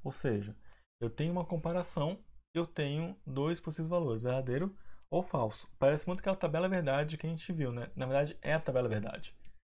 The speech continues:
que, que nós vimos. Então, ele retorna verdadeiro ou falso. É a lógica booleana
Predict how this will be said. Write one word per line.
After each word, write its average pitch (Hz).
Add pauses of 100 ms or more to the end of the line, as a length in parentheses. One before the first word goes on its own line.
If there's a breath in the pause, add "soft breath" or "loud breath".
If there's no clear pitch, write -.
(320)
que, 110
que 110
nós 135
vimos. 110 (380)
Então, 127
ele 131
retorna 135
verdadeiro 147
ou 151
falso. 117
É 123
a 113
lógica 127
booleana 123